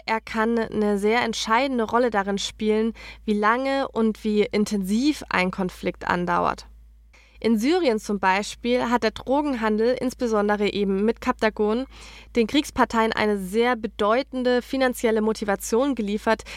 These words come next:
den Krieg immer weiter fortzusetzen. Und die Einnahmen stärken natürlich auch die finanziellen Kapazitäten der Aufständischen und Milizen. Denn der Drogenhandel ermöglicht es diesen Gruppen, Waffen zu kaufen, Kämpfer zu bezahlen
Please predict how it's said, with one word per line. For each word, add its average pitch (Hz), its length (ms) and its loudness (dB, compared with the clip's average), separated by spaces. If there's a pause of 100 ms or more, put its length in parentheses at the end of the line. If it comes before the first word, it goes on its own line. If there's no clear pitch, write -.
(120)
den 214 160 2
Krieg - 460 0
immer 226 260 2
weiter 202 260 0
fortzusetzen. - 840 -4 (560)
Und 233 140 2
die 233 180 4
Einnahmen 269 440 2
stärken 240 420 0
natürlich 269 640 0
auch 226 260 2
die - 140 -10
finanziellen 233 520 0
Kapazitäten 226 960 0 (320)
der - 180 2
Aufständischen 220 600 0
und - 240 -6
Milizen. 185 600 -4 (320)
Denn 220 220 2
der 214 80 0
Drogenhandel 269 800 0
ermöglicht 233 640 0
es - 240 -6
diesen 262 340 -2
Gruppen, 220 580 0
Waffen 269 280 0
zu 233 100 -8
kaufen, 214 680 -2
Kämpfer 269 300 0
zu 233 140 -4
bezahlen 214 760 0